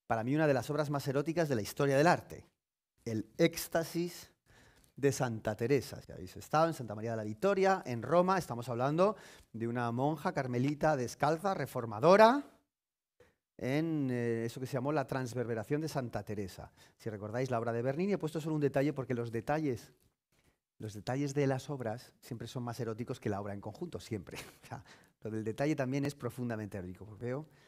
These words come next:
el detalle, todo es mucho más sensorial. Eh, yo no sé, eh, qué pensáis, pero si uno no con-, supiera quién es Santa Teresa,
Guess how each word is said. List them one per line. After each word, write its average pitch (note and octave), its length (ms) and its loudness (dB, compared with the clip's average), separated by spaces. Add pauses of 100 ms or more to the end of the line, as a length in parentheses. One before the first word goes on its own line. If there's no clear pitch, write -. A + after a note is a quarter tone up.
(440)
el A2+ 380 0
detalle, - 300 -14
todo B2 120 -6
es A#2+ 80 -6
mucho A#2+ 220 -6
más G#2+ 140 -8
sensorial. F#2 420 -12 (640)
Eh, A#2 640 -2
yo B2+ 160 -4
no C3+ 80 -4
sé, D3+ 340 2 (340)
eh, G#2+ 300 -6
qué A#2+ 160 -2
pensáis, D#3 480 2
pero A#2+ 160 -2
si A#2+ 160 -6
uno C3+ 100 -2
no C#3+ 140 -4
con-, - 180 -8
supiera C#3 400 -2
quién A#2+ 140 -2
es B2 120 -4
Santa B2 340 -4
Teresa, A#2+ 520 -2